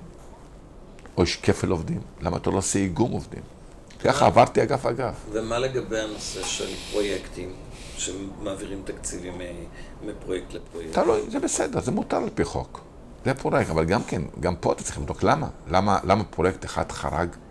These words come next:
Speaker 1: מהאומדן? מה, זה עוד היו, הגדילו את המסגרת של העבודה,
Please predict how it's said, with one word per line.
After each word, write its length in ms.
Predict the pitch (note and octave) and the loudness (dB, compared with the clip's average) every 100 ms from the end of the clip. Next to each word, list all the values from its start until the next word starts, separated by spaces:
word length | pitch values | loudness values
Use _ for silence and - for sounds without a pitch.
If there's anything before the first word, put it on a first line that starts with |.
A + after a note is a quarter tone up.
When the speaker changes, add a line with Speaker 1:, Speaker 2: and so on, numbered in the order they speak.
| D2+ | -6
Speaker 1:
מהאומדן? 680 | D#2 D2 D#2 D2 C2 C2+ D2 - - - - - - - - - - - - - | -2 0 0 2 2 0 -2 -8 -14 -18 -18 -16 -16 -18 -18 -18 -18 -18 -18 -2
מה, 200 | D#2 B1 | 0 2
זה 120 | - - | -2 0
עוד 160 | D#2 D2+ | 0 0
היו, 300 | - D#2+ F2+ D2 - - - | -2 4 4 4 -4 -16 -10
הגדילו 380 | C#2 C#2 F2+ F#2+ | -8 2 6 6
את 100 | - | 4
המסגרת 600 | C#2 - - F2 F#2 G#2 | 0 -2 2 4 4 4
של 160 | G#2 F#2+ | 2 4
העבודה, 840 | G2 F#2+ - F2 F#2 F2 F#2 F2 | 4 2 -2 -2 0 2 2 2